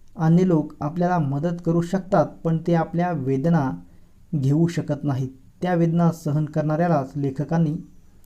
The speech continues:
दातदुखीला दिलेली अक्राळ विक्राळ राक्षसाची उपमा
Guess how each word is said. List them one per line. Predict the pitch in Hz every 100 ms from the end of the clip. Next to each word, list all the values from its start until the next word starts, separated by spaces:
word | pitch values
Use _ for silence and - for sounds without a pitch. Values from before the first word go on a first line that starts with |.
| - - -
दातदुखीला | 135 156 170 175 156 - 170 151 131 -
दिलेली | 135 147 160 170 170 -
अक्राळ | - 175 175 190
विक्राळ | 165 131 147 151
राक्षसाची | 147 143 - 156 143 147
उपमा | 135 156 180